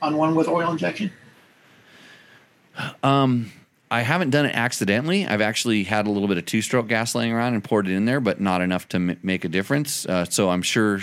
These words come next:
Speaker 2: uh, from experience, you may be able to educate me on what happens when you
Speaker 1: My,
Speaker 2: do this.
Speaker 1: my first, my first experience was, I'm thinking, like, I run premix in four strokes all the time 'cause I'm lazy.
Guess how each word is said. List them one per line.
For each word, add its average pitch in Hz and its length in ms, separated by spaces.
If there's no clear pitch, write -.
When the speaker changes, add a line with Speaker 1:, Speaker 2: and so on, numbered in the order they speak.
Speaker 2:
uh, 87 160
from 113 220
experience, 104 640
you 104 120
may 95 180
be 92 160
able 90 180
to 87 280
educate 101 540
me 104 140
on 101 140
what 98 120
happens 110 380
when 113 120
you 110 60
Speaker 1:
My, 117 120
Speaker 2:
do 131 60
this. 147 80
Speaker 1:
my 151 140
first, - 760
my 156 140
first 185 400
experience 185 480
was, 277 120
I'm 180 220
thinking, 185 260
like, 151 200
I 240 160
run 214 260
premix 190 600
in 156 120
four - 240
strokes 160 320
all 247 160
the 285 120
time 175 380
'cause 269 160
I'm - 140
lazy. 262 380